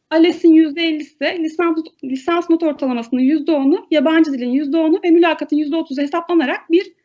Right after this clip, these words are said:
e, puan oluşturuluyor her kişi için. Sonrasında bu, bu puanlar listeleniyor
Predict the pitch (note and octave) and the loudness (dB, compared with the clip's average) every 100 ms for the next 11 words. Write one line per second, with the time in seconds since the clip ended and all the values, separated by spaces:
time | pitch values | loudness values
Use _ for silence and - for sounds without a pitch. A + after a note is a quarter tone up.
0 | _ _ - B3 A#3+ E4+ E4+ C4+ G3+ - | _ _ -8 -8 -2 0 0 -2 -6 -14
1 | F#3+ F#3+ G3 F#3+ - - F#3+ - F#3+ _ | -12 -10 -8 -10 -12 -12 -12 -12 -18 _
2 | _ _ _ G4+ F#4+ F#4+ - E4 E4+ F4+ | _ _ _ 0 0 0 -2 -4 -2 -2
3 | F4 C#4 D#4 F#4 E4+ E4 E4+ E4+ F4 D4+ | -2 -2 -2 0 2 2 2 0 0 -6
4 | G#3+ G3+ G#3 | -6 -8 -8